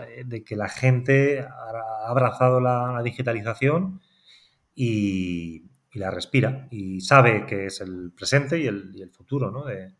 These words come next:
de su día a día. Y son los que más saben, o sea, al final son los que saben hacer su trabajo, pero de manera digital. Es imposible que venga nadie de fuera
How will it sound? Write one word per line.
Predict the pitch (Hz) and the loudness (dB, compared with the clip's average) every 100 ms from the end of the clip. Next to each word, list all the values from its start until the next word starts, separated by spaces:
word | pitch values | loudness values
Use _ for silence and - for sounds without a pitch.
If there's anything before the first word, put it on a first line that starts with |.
| _ _ _ | _ _ _
de | 101 | -14
su | - 98 | -12 -8
día | 90 | -6
a | |
día. | 95 110 - _ _ _ _ | -6 -6 -10 _ _ _ _
Y | 120 | 0
son | 147 170 | 2 2
los | |
que | 170 | 2
más | 120 - | -2 0
saben, | - 135 101 | 6 6 6
o | 92 | 0
sea, | 107 | -4
al | 98 | -4
final | 110 | -4
son | 131 151 | -4 -2
los | 131 | -4
que | 131 | -2
saben | 135 135 127 | 2 4 4
hacer | - 147 135 | 2 -2 -4
su | - 98 | -6 -10
trabajo, | - 107 135 135 165 143 | -4 2 2 2 -2 -2
pero | 110 | -4
de | 104 | -2
manera | 110 127 | 0 0
digital. | 117 - 117 110 92 | -2 -4 -4 -4 -4
Es | |
imposible | 120 127 135 131 | -6 -4 -2 -2
que | 107 | -2
venga | 107 107 | -4 -4
nadie | 110 107 | -4 -4
de | 101 | -4
fuera | - 123 139 | -4 -4 -4